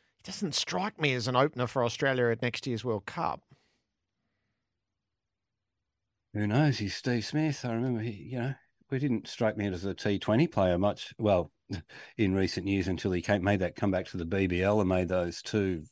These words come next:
Speaker 2: very impressive centuries, admittedly only in the B B L. Yeah,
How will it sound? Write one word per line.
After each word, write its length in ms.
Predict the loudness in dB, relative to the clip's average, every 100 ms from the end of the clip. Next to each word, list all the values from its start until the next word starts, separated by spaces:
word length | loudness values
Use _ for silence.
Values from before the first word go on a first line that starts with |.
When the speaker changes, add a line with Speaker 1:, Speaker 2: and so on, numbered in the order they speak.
| _ -4
Speaker 2:
very 280 | 2 4 4
impressive 440 | 2 -2 -4 -6
centuries, 500 | -2 -2 -2 -6 -4
admittedly 500 | -2 0 0 -2 0
only 440 | 0 0 0 0
in 160 | -2 -2
the 60 | -4
B 180 | -4
B 180 | -4 -4
L. 240 | -2 -4 -6 -14 -14 -18 -20 _ _ _ 2
Yeah, 500 | 6 8 6 4